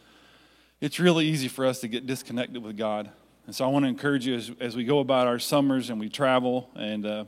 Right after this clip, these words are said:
different holidays and all of the things that go on in the summertime, don't let your families, don't let you get, become disconnected from us, your church family, and from God. Amen? Amen.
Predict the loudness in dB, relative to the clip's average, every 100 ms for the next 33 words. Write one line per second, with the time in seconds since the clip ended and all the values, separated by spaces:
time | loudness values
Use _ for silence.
0 | -12 -8 -8 -8 0 4 4 4 2 2
1 | -2 -4 -6 -6 -6 0 0 0 -4 -2
2 | 2 4 2 -2 -4 -2 0 0 -2 -4
3 | -4 -4 -4 -6 -8 -10 _ _ -20 -20
4 | -20 _ -2 0 0 0 -4 0 0 0
5 | -2 -6 -6 -4 -2 -4 -4 -2 -2 -6
6 | -10 -6 -6 -4 -6 -6 -4 -4 -4 -8
7 | -8 -4 0 0 -2 -12 -14 -6 -2 -2
8 | -2 -2 -2 -2 -4 -6 -20 -20 -20 _
9 | _ -4 -4 -6 -2 0 0 2 4 6
10 | 4 2 -10 _ -20 -20 -20 _ -20 -4
11 | 0 2 4 2